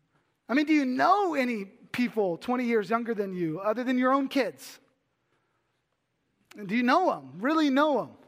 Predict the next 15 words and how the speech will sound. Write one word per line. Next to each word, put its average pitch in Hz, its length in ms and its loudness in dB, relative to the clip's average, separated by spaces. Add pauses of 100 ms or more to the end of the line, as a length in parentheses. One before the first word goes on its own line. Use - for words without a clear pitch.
(640)
Are 190 60 -4
you 208 80 -4
close 294 380 0
to 233 140 -2
any 180 200 -6
of 151 120 -8
'em? 165 120 -6
If 220 160 -6
you're 294 100 0
not, 247 580 0 (2250)
we're 254 560 0 (280)
missing 208 420 -4
out. 165 400 -8 (1160)
The 185 80 -12
church, - 500 -2